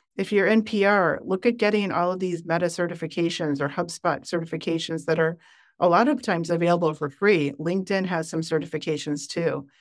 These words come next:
And always keep adding these, this evolution and this reinvention to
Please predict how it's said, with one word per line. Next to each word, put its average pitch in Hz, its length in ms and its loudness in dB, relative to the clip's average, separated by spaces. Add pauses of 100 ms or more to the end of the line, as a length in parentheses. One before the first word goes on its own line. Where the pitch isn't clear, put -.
(220)
And 190 220 0
always 240 320 4
keep 214 260 -4
adding 165 560 0
these, 160 540 -2
this 175 280 -4
evolution 180 640 2
and 156 180 -2
this 147 240 -4 (460)
reinvention 175 1040 0
to 214 500 4